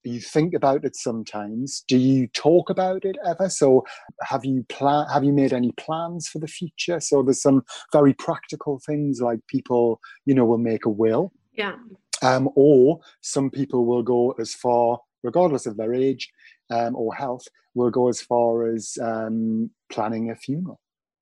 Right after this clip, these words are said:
Speaker 2: Um, I must admit, I haven't thought that far because, again, as much as I do think about it sometimes in my head, you know, it's never gonna happen to me. I'm gonna be immortal, obviously.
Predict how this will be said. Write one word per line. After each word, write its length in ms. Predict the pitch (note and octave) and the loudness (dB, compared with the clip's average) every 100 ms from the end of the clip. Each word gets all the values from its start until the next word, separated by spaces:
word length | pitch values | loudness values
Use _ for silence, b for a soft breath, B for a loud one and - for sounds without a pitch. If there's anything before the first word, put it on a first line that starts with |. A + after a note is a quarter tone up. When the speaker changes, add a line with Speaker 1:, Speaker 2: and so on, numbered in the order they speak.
| _ - | _ 2
Speaker 2:
Um, 220 | D#4+ D#4+ | 6 6
I 80 | C4 | 6
must 300 | C#4 C#4+ - | 4 4 0
admit, 280 | A#3+ A#3+ G3+ | -2 0 0
I 120 | - | 0
haven't 500 | G3+ G#3+ G#3+ G3 - | 0 -2 -2 -4 -6
thought 180 | - F#3 | -6 -4
that 240 | F#3 - - | -4 -6 -6
far 320 | F#3+ F#3 F3+ - | -2 -2 -4 -4
because, 340 | G#3+ - A3 | -4 0 0
again, 500 | G#3 G#3+ G#3 F#3+ F#3+ - - _ _ _ | 2 2 2 0 -4 -8 -20 _ _ _
as 160 | - A3 | -4 0
much 240 | A#3 - | 0 -2
as 100 | A#3 | -2
I 120 | G#3+ G3 | 0 0
do 260 | A#3 B3 | 2 2
think 280 | A#3 F#3 F#3 | 0 -4 -6
about 320 | F#3+ F3+ F#3 | -4 -4 -4
it 100 | - | -6
sometimes 680 | - F#3+ F#3+ F#3 F3+ F#3 F3+ - | -6 -4 -4 -4 -2 -4 -6 -6
in 140 | G#3 | -2
my 180 | G3+ F#3+ | 0 0
head, 360 | F3+ F#3 E3+ - - _ _ _ | 0 -4 -4 -8 -16 _ _ _
you 180 | - F3 | -8 -8
know, 80 | D#3+ - | -8 -10
it's 220 | G3 F#3 | -10 -4
never 200 | F#3+ F3 | -4 -4
gonna 180 | F3 E3+ | -6 -8
happen 280 | F3+ - F#3 | -8 -10 -10
to 120 | G3 | -6
me. 320 | F3 F3 F3+ _ _ b b b b | -6 -6 -10 _ _ b b b b
I'm 160 | G3 | -4
gonna 160 | F#3+ F#3+ | -2 -2
be 160 | F#3 F#3 | 0 0
immortal, 580 | F#3+ F#3+ F#3 - F3 | 2 0 -2 -6 -6
obviously. 560 | F3 F#3+ - - F3+ F3+ | -6 -8 -10 -8 -8 -8